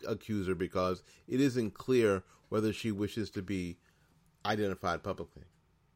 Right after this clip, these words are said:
So,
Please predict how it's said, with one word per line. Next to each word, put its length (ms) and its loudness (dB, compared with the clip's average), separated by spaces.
So, 600 12